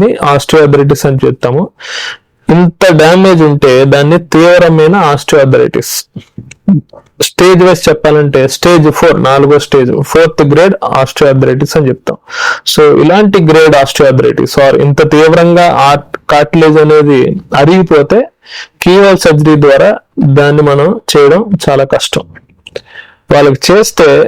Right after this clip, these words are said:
maybe కొంతకాలం పెయిన్ తగ్గొచ్చు, but కార్టిలేజ్ అనేది మనం కొత్తగా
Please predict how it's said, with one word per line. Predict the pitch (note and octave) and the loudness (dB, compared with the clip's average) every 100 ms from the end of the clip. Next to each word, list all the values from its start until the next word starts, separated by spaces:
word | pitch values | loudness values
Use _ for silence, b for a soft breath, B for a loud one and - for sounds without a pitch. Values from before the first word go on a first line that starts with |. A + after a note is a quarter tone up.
| - - | -4 -2
maybe | C#3+ D3+ G#3 G3 | 2 2 2 2
కొంతకాలం | E3+ E3 D#3+ D#3+ F3 D#3+ | 0 2 2 2 2 2
పెయిన్ | D3+ D3+ | 2 2
తగ్గొచ్చు, | C#3 C3+ C3 - B3+ - D3+ | 2 0 0 -2 -2 0 0
but | F3 - - D3 | 0 -2 -4 -2
కార్టిలేజ్ | C#3+ F#3 F3+ E3+ D#3+ | 0 0 2 2 2
అనేది | D#3 D#3 E3+ | 2 2 0
మనం | D3+ A3+ B3 - - - | -2 -2 -4 -6 -6 -4
కొత్తగా | C#3+ - D#3 | -2 0 0